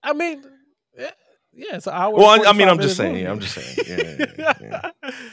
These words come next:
Speaker 1: <laughs> Yeah, of course, but, I mean, some things have to play through for her to kinda be a little more grounded.
Speaker 2: Yeah.
Speaker 1: Um,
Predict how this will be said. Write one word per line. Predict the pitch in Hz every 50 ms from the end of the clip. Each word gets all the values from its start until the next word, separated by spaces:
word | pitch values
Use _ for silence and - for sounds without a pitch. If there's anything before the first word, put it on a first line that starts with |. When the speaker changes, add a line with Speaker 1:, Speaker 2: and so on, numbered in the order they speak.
| - - -
Speaker 1:
<laughs> | _ _ _ _ _ _ 254 277
Yeah, | 262 208 185
of | 165 -
course, | - 277 240 185 156 147 160
but, | 156 160 156 156
I | 160
mean, | 165 175 160
some | - - 208 196
things | - 190 185 170 -
have | 147 156 156 147 -
to | - 190 135 _ _ _ _ _ _ _ _ _ 143 _
play | - - 151 147 143 131
through | - - 147 156 160 156 139
for | - - 135
her | 135 135 131 131
to | 127 131
kinda | - - 135 131 127 131 127 120
be | 120 135 127 135 131 135
a |
little | 131 131 131 127 127
more | 127 127 127 127 123 120 123 123 120 _ _ _ _ _ _
grounded. | - 127 127 127 131 135 151 143 127 123 120 127 131 _ _ _
Speaker 2:
Yeah. | 151 151 151 - - - - - - - -
Speaker 1:
Um, | 143 135 131 131 131 131 127 127 131